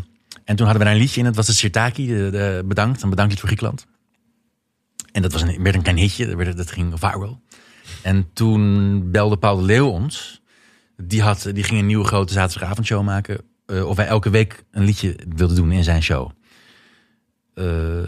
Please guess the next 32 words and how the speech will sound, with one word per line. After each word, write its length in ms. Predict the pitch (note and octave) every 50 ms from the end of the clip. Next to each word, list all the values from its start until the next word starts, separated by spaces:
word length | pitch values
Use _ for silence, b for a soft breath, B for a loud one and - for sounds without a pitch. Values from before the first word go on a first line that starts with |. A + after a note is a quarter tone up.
| D#2+ - _ _ _ _ _ _ _
en 280 | - - G#2 G2+ G2 F#2+
dat 120 | F#2 F2
hoefden 240 | A2+ G#2 - - F#2
we 60 | F#2
dan 80 | F2 F#2
niet 140 | G2 F2
elke 220 | F#2+ F#2+ F#2 - F2+
week 180 | E2+ E2+ D#2+
zelf 220 | - F#2 F#2+ F2 E2+
te 100 | - -
schrijven. 320 | - - F2 F2 G2+ - G#2+
Of 60 | F#2
tenminste 260 | F2+ G2 F#2+ F2+ F#2
zo, 140 | F#2 F#2+ F#2
maar 100 | F#2 D#2+
daar 140 | F#2+ F#2+ F2
kregen 180 | F#2 G#2 F#2+ E2
we 60 | E2+
hulp 180 | F2 F#2+ G#2
bij. 240 | F#2+ F#2 F#2+ G2 -
En 200 | - F#2+ F#2+ F2
dat, 240 | D#2+ G2 F2+ - _
die 100 | - F#2
hulp 160 | G2 G#2 G#2
kregen 200 | - G#2+ F#2 F#2 F#2+
we 40 | F#2
van 160 | F#2 G2 F#2
Joep 120 | F2+ F#2
van 80 | - F#2+
Deudekom 380 | F2 F2 E2 E2 - E2+ E2+ E2
en, 300 | D#2 E2+ E2 E2 D#2+ -
eh, 180 | G1+ E2+ E2+